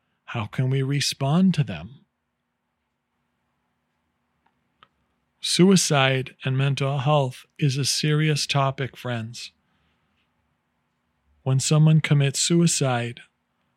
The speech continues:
they still receive the opportunity to be forgiven by God, to have a funeral mass,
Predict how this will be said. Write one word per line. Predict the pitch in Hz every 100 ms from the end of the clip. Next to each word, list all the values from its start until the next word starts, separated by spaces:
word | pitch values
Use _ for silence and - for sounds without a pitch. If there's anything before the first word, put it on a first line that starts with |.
| _
they | 131 131
still | - - 160 175
receive | 165 147 - 170 160 170 180 - _ _ _
the | 143 135
opportunity | 131 127 120 - 160 165 160 165 165 - _ _ _ _ _ _
to | - 135 135 135 156
be | 127
forgiven | 117 135 107 156 170 180
by | 170 170
God, | 156 123 131 175 165 - _ _ _ _ _ _ _ _ _ _ _ _ _
to | - 127
have | 104 143
a | 135
funeral | 117 156 165 165 151
mass, | 135 131 131 156 - -